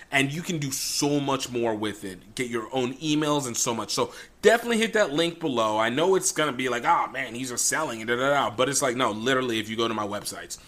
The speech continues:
this is what we use. Like, if you go to all of them. And speaking of my websites,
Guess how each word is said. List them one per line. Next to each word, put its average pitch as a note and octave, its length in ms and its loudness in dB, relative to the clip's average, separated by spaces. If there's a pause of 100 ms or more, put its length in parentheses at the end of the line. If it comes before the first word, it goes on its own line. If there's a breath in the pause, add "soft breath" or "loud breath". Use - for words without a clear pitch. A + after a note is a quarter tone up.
(200 loud breath)
this C3 80 -4
is A2 80 -4
what G#2+ 160 -2
we F#2 80 -12
use. D#2+ 320 -14 (180)
Like, F#2 240 -10
if A2+ 100 -8
you A#2 100 -2
go B2 160 6
to A#2 60 4
all A2+ 280 2
of F#2 80 -12
them. - 160 -18 (240 loud breath)
And B2+ 100 -2
speaking B3+ 380 2
of G2+ 160 -4
my G2 120 -10
websites, G#2 540 -2